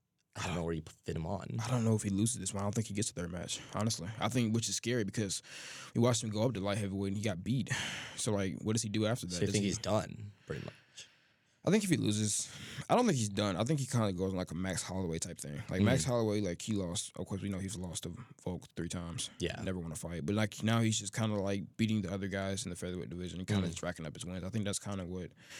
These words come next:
Speaker 2: Izzy does. I think he kinda becomes
Speaker 1: I
Speaker 2: that, like, he come-, he becomes that guy. Like, if you wanna get to Sean or whoever's the champion at that time,
Speaker 1: I
Speaker 2: like,
Speaker 1: don't
Speaker 2: you have to
Speaker 1: know.
Speaker 2: be Izzy.
Speaker 1: I don't know. He seems like one of those guys who wants the belt.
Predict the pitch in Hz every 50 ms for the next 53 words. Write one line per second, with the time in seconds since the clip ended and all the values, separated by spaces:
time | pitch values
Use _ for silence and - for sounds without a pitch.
0 | - - - - 107 110 110 110 113 113 113 110 104 117 107 - 113 113 107 127
1 | 110 110 104 95 101 - 123 107 101 117 131 107 101 92 95 92 95 95 90 -
2 | - - - - - - - 117 - 151 147 127 131 135 147 139 131 120 113 98
3 | 95 95 98 92 87 80 85 87 107 110 - 110 117 120 127 139 139 131 104 113
4 | 113 - - 110 104 92 - - - - - - - - - _ _ _ _ _
5 | - - 113 107 107 101 98 110 107 104 104 98 92 95 95 95 87 - - -
6 | - - - 95 87 - 87 87 82 80 - 87 85 - - - 92 104 120 139
7 | 156 160 135 101 98 123 143 139 101 92 87 67 65 64 - - - - 107 -
8 | - - - - 175 160 139 135 131 92 - - 120 127 - - 190 196 175 143
9 | 151 143 139 135 113 110 101 117 113 - 107 95 82 73 82 87 101 110 110 110
10 | - - 85 78 - 95 98 92 - - - -